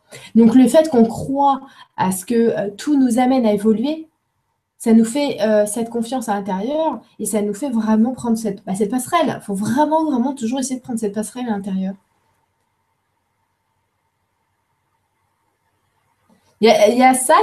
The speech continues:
qui dit, euh, un truc super, elle dit, « Il faut voir et non attendre, atteindre telle ou telle chose de telle ou telle façon comme je voudrais. Il faut voir les petites choses. » Ça, c'est vraiment, vraiment un super conseil.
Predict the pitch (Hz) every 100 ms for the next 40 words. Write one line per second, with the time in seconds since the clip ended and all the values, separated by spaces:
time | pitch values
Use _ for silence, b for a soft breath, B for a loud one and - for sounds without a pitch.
0 | - 262 214 247 302 277 214 202 208 285
1 | 262 - 226 269 311 269 208 208 269 254
2 | 233 226 214 269 294 254 190 - _ _
3 | _ _ - 226 247 285 - 240 240 277
4 | 277 233 202 175 - _ _ 226 233 233
5 | 277 277 233 - - _ _ _ _ 294
6 | 285 254 220 233 220 202 - 262 277 202
7 | 214 - 262 233 220 220 - 214 208 233
8 | 240 233 214 208 202 196 190 180 175 _
9 | _ 214 - 226 202 190 220 262 254 196
10 | 214 196 202 196 - - 196 175 160 -
11 | _ _ _ _ _ _ 196 202 190 180
12 | 196 208 208 196 196 202 190 - 196 220
13 | 196 202 - 185 220 226